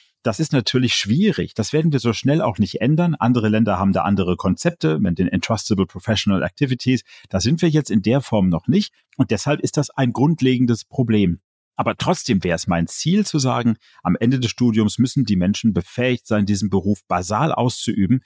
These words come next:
und müssen vor allem in der Lage sein, wichtige Fehler zu vermeiden. Die dürfen ihnen dann nicht unterlaufen. Das ist ein Ziel. Ein anderes Ziel ist, denke ich schon, dass man einige Grundkonzepte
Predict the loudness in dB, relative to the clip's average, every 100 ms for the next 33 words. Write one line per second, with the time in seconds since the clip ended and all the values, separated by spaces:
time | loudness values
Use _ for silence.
0 | _ -2 0 2 -2 -2 -2 0 2 2
1 | 2 2 2 2 2 2 0 0 0 0
2 | -6 _ _ -2 -2 -2 0 -2 0 0
3 | 2 0 -2 _ -4 -4 0 0 2 0
4 | -2 -6 -4 -2 0 0 0 0 0 0
5 | 0 -2 -2 -4 -2 -2 -2 -6 -4 -4
6 | -4 -6 0 0 0 -6 -8 -10 _ _
7 | _ _ _ -2 2 2 0 -2 -2 0
8 | 0 -2 0 0 2 0 0 0 0 2
9 | 2 0 _ _ -6 -4 0 0 2 -2
10 | -6 _ -2 0 2 2 0 0 -4 _
11 | _ _ 0 2 2 0 -2 -2 -2 -4
12 | -4 -4 -4